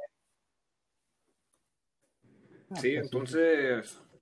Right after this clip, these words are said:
Speaker 2: ya la gente no le está importando tanto como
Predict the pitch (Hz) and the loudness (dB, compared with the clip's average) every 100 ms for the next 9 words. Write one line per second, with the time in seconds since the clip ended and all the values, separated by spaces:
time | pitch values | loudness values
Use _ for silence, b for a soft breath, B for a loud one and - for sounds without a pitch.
0 | _ _ _ - 123 131 143 147 147 151 | _ _ _ -4 0 0 -2 -8 -8 -8
1 | 147 151 151 147 139 139 135 135 131 135 | -8 -8 -6 -6 -6 -6 -2 -2 -2 -4
2 | 147 139 131 123 113 - | -4 -2 0 0 -2 -6